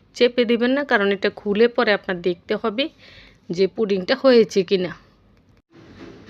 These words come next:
এবার দেখুন, চুলায় আমি একটা হাঁড়ি বসিয়ে দিছি। হাঁড়িতে দিয়ে দিছি পানি। তার মধ্যে দিয়ে দিচ্ছি একটা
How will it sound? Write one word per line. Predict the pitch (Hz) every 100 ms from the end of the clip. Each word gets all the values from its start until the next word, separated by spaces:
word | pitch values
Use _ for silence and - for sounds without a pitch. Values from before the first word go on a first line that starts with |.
| - - - - - _ - _ -
এবার | 220 185 190 277 - - - - _ _ _ _ _
দেখুন, | 190 190 175 220 214
চুলায় | - 196 202 254
আমি | 233 254
একটা | 247 277
হাঁড়ি | 269 190 190
বসিয়ে | 202 214 - 196
দিছি। | 175 170 - 196 - _ - - - _ - _ _ _ - _ _ _ - _ _ -
হাঁড়িতে | 165 170 175 208
দিয়ে | 220 214
দিছি | 185 - 247 -
পানি। | 202 190 226 349 - _ _ - - _ -
তার | 214 202
মধ্যে | 185 180 233
দিয়ে | 220 262 220
দিচ্ছি | 196 - -
একটা | 208 - 262